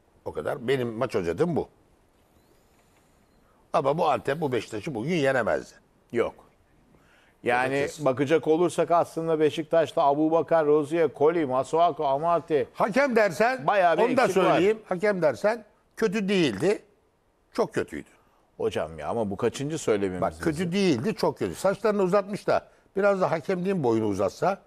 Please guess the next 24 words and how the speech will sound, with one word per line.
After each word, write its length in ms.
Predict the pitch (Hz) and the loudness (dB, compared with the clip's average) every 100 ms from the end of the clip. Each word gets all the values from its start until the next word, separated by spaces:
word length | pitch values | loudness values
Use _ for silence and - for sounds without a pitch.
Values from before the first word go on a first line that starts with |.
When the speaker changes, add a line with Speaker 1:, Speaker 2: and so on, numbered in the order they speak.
| _ | _
Speaker 1:
saçlarını 460 | _ 123 - 120 127 | _ -6 -2 -2 0
Speaker 2:
Bu 60 | 110 | 0
Speaker 1:
yerine? 160 | 92 | 2
Speaker 2:
programda 800 | 104 196 151 127 107 107 113 196 180 | 4 2 4 2 2 2 0 0 -6
Speaker 1:
Bir 80 | 202 | -4
kartlar 520 | 170 170 180 185 175 | -4 -2 -2 0 2
verdi, 380 | 139 95 98 110 | 0 0 -6 -4
bir 40 | |
oyuncu 460 | 160 160 156 147 175 | 0 0 0 2 2
attı, 460 | 139 - 92 95 - | 2 0 -2 -2 -4
bir 60 | 110 | 0
Speaker 2:
Birazdan 360 | 117 175 127 | 2 2 2
Speaker 1:
kartlar 200 | 170 160 | 2 2
Speaker 2:
bakacağız 340 | 107 82 160 170 | 0 2 2 2
Speaker 1:
verdi. 100 | - | -2
Speaker 2:
da. 80 | 170 | -4
Speaker 1:
Olacak 300 | 202 196 - | -4 -6 -6
şey 240 | 160 139 | -10 -8
değil 180 | 143 139 | -8 -6
Speaker 2:
Bu 40 | |
Speaker 1:
yani. 120 | 165 - | -4 2
Speaker 2:
programda 800 | 196 185 151 120 101 92 92 - _ - | 2 4 2 2 -2 -6 -6 -10 _ -16
Mete 360 | 95 131 185 160 | -10 -8 -6 -2
Kalkavan'ın 800 | 160 175 170 175 160 143 101 | 0 0 -2 -2 -2 -2 -6